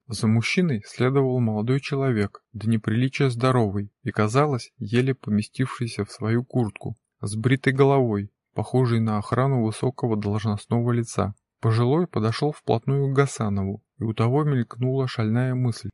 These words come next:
обнять или поцеловать его, раз уж так близко. Он усмехнулся. «Ну, здравствуй, сторож», сказал мужчина, не подавая руки Гасанову. «Ухмыляешься?»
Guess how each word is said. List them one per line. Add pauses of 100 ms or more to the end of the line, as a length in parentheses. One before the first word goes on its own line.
(140)
обнять
или
поцеловать
его,
раз
уж
так
близко. (180)
Он
усмехнулся. (320)
«Ну,
здравствуй,
сторож», (200)
сказал
мужчина,
не
подавая
руки
Гасанову. (320)
«Ухмыляешься?»